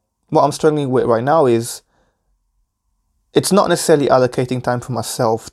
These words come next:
just for myself. It's more like allocating a day. Like, can I give myself a day to just enjoy and relax? And I think I am struggling with that at the moment, but we'll get there. Look, I'm aware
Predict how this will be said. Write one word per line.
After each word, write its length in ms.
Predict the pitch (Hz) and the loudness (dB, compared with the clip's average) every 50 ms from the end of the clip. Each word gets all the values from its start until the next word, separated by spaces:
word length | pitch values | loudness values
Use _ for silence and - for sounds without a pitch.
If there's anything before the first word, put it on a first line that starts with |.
| - | -6
just 320 | - - 156 139 - - - | 0 2 2 2 0 -4 -4
for 140 | - 120 | -4 -4
myself. 560 | 110 117 123 - - 131 151 196 226 - - _ _ _ _ _ _ _ _ _ _ - | -4 -6 -8 -4 -2 -2 -2 -2 -4 -8 -14 _ _ _ _ _ _ _ _ _ _ -8
It's 200 | 143 127 - - | -8 -6 -2 0
more 140 | 147 143 139 | 2 2 4
like 300 | 135 127 127 - - - | 4 2 2 0 -6 0
allocating 600 | - 127 123 127 123 - 143 131 - 139 131 127 | 0 2 2 2 0 0 -2 -2 0 -2 -2 -2
a 60 | 123 | -4
day. 480 | 120 113 113 - 123 117 113 - 113 - _ _ _ - | -4 -2 2 4 4 4 4 0 -4 -12 _ _ _ -6
Like, 240 | 123 117 117 - | -6 -6 -6 -6
can 160 | - - 143 143 | -6 -4 -2 0
I 200 | 139 131 120 - _ - | 0 -2 -4 -8 _ -12
give 220 | 135 135 156 147 135 | -4 0 0 2 2
myself 580 | 143 135 135 135 - - 131 120 117 113 - - | 2 0 0 0 0 0 0 0 0 -2 -4 -8
a 100 | - 120 | -8 -6
day 540 | 120 117 107 117 110 113 107 110 107 107 _ _ _ _ _ _ _ _ _ _ _ _ _ _ _ _ _ _ - | -6 -4 -2 -2 -2 0 -2 -4 -6 -8 _ _ _ _ _ _ _ _ _ _ _ _ _ _ _ _ _ _ -4
to 100 | - 117 | -4 -2
just 400 | - - 117 110 - - - - _ _ _ _ _ _ | 0 2 0 0 0 -4 -14 -18 _ _ _ _ _ _
enjoy 440 | - 127 127 120 113 120 117 110 113 | -6 -4 -4 -2 0 2 2 2 2
and 100 | 110 104 | 0 -2
relax? 400 | 110 101 101 98 - _ - - | -4 -6 -6 -6 -10 _ -10 -6
And 100 | 123 113 | -4 -4
I 60 | 110 | -4
think 460 | 113 - - - 143 139 131 - - _ - | -4 -4 0 0 0 0 -2 -6 -12 _ -6
I 80 | 127 123 | -4 -4
am 140 | 120 117 117 | -2 -4 -6
struggling 460 | - - - 127 123 123 120 120 117 | -8 -4 -4 -4 -2 -2 -4 -4 -2
with 200 | 113 101 110 120 | -2 -4 -2 -2
that 240 | 117 120 - - _ _ _ _ _ _ _ _ _ _ _ _ - | -2 -2 -2 -4 _ _ _ _ _ _ _ _ _ _ _ _ -6
at 80 | 180 | -4
the 80 | 180 185 | -2 -2
moment, 260 | 185 185 185 185 - | -2 -2 -2 -2 2
but 140 | 220 196 208 | 4 4 4
we'll 160 | 277 311 277 | 4 2 4
get 200 | 208 170 - 135 | 4 2 2 2
there. 200 | 139 147 170 165 | 0 0 0 0
Look, 240 | 143 131 123 120 - | -2 -2 -4 -2 0
I'm 180 | 127 131 139 | 0 2 2
aware 420 | 143 139 117 113 101 117 160 202 | 2 0 0 0 -2 -2 -4 -8